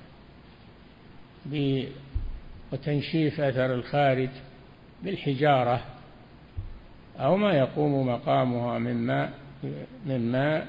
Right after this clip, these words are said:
ينشف المخرج ويزيل أثر الخارج،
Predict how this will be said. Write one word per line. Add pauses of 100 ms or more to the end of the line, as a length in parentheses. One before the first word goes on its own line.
ينشف
المخرج (1160)
ويزيل
أثر
الخارج،